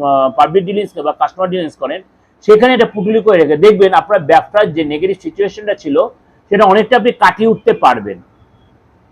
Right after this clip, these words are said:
ব্যবসার যে নেগেটিভ সিচুয়েশনটা ছিল সেটা অনেকটা আপনি কাটিয়ে উঠতে পারবেন। করে দেখুন এই উপাচারটা যথেষ্ট ভালো হবে আপনাদের জন্য। আর অবশ্যই যেটা বললাম এদিনকে যাকে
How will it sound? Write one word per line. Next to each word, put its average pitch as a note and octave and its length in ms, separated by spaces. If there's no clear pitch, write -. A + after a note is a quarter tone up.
ব্যবসার E3 400
যে A#3+ 100
নেগেটিভ G3 400
সিচুয়েশনটা A#3 540
ছিল F3 200
সেটা G3+ 220
অনেকটা F3+ 280
আপনি A#3 140
কাটিয়ে F#3 420
উঠতে - 200
পারবেন। G2 320
করে G#3+ 180
দেখুন B3 260
এই G3 120
উপাচারটা F3+ 520
যথেষ্ট F3+ 420
ভালো D3+ 260
হবে C#3+ 140
আপনাদের A2+ 420
জন্য। F#2+ 200
আর G3+ 200
অবশ্যই A#3 460
যেটা F#3 140
বললাম E3 460
এদিনকে F#3 420
যাকে E3 380